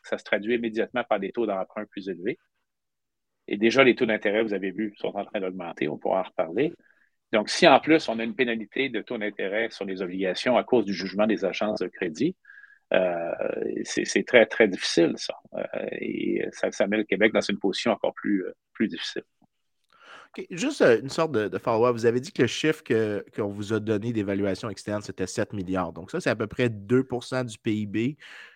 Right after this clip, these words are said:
Speaker 2: le déficit qui vous était annoncé, juste pour les auditeurs, pour donner un ordre de proportion.
Speaker 1: Ouais.
Speaker 2: Ce qui est quand même assez
Speaker 1: Mm-hmm.
Speaker 2: gros, là, historiquement.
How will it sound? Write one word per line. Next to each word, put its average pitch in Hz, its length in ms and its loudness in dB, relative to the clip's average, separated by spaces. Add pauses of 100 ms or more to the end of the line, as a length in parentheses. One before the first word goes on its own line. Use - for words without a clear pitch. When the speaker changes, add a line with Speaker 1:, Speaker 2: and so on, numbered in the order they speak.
(120)
Speaker 2:
le 113 140 4
déficit 123 640 0
qui - 120 -10
vous 101 220 -6
était 107 200 0
annoncé, 113 520 -2
juste 123 180 -4
pour 110 140 2
les 104 180 0
auditeurs, 117 360 0
pour 110 100 -6
donner 101 180 -4
un 104 80 -6
ordre 107 160 -2
de 101 40 2
proportion. 104 640 4
Speaker 1:
Ouais. 127 40 -4 (320)
Speaker 2:
Ce - 100 -18
qui 139 60 6
est 131 40 4
quand 151 160 10
même 180 180 4
assez 123 320 6
Speaker 1:
Mm-hmm. 120 40 6
Speaker 2:
gros, 101 360 0
là, 127 160 4
historiquement. 107 920 0